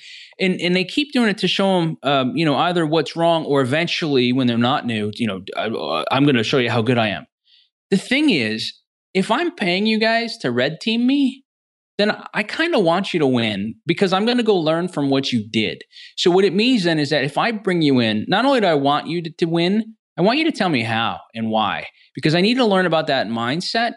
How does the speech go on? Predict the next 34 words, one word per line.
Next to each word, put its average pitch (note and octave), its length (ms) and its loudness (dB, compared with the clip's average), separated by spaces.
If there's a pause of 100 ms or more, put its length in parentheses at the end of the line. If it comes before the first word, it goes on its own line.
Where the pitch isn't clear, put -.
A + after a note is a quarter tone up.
And D3+ 100 -2
that's F#3 220 -2
gonna A3+ 240 -2
help F#3 300 0
me D3 360 0
both C3 340 2 (420)
improve G3+ 460 2
the A#3 60 0
conversations E3+ 760 -2
I C3+ 140 2
have C3+ 260 -4
with D#3+ 140 -6
the C3+ 140 0
executives A#2 600 -2
and A2+ 140 2
the G#2+ 40 0
board. F#2+ 380 -2 (360)
And D#3+ 120 0
it's F3 100 0
gonna F#3 220 0
help F#3 220 0
me G#3+ 100 0
get A3+ 160 0
a F#3 60 0
better E3 240 0
understanding D#3 600 -2
of A#2+ 140 0
what B2 360 -2
could F3+ 260 0
go D3+ 180 2
wrong C#3+ 300 0
in C#3 80 2
my C3 200 2
environment. A#2+ 600 0